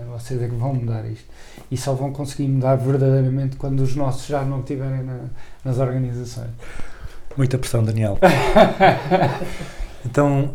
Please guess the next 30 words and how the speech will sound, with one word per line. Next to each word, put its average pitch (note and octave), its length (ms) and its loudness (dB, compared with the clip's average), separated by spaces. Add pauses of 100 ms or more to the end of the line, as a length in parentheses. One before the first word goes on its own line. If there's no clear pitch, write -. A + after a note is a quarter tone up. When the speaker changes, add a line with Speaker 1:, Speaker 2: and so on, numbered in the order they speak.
(100)
Speaker 2:
eh, A#2+ 340 2
Daniel, A#2+ 220 4
vol-, A#2+ 200 -2
voltando A#2 300 0
à A#2+ 40 2
questão A2+ 260 0
da, A2 220 0
das A2+ 180 0
boas A2 220 2
práticas, B2 480 0 (840)
se - 200 -12
fosse, A#2+ 380 -2 (220)
se - 100 -8
fosse B2 220 0
o - 20 2
Daniel, A#2 400 4
se A2 80 -10
fosses A#2 200 -6
tu A2+ 200 -2
a, A2 580 -2
a A2 40 -2
gerir A2 300 -2
o A2 80 0
departamento A2+ 380 -4
de - 40 -10
recursos - 280 -4
humanos A2 300 0
de G#2 80 -6
uma A2 140 0
empresa, A2+ 460 0